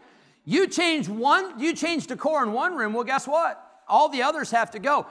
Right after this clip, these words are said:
And, and you ladies, we, forgive us for not knowing that, and forgive us for not realizing that ahead of time.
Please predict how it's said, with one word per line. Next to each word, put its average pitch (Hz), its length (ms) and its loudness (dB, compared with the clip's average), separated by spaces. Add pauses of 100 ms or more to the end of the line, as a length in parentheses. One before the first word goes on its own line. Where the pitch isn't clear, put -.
(140)
And, 254 220 -2
and 240 220 -2
you 330 160 0
ladies, 294 360 0
we, 220 260 -6 (260)
forgive 269 420 0
us 320 220 4
for 226 140 2
not 220 380 4
knowing 202 440 0
that, 123 200 -4
and 175 120 -6
forgive 330 380 0
us 320 160 2
for 240 120 -2
not 220 280 4
realizing 247 560 2
that 208 160 2
ahead 240 140 2
of 208 80 -2
time. 202 140 2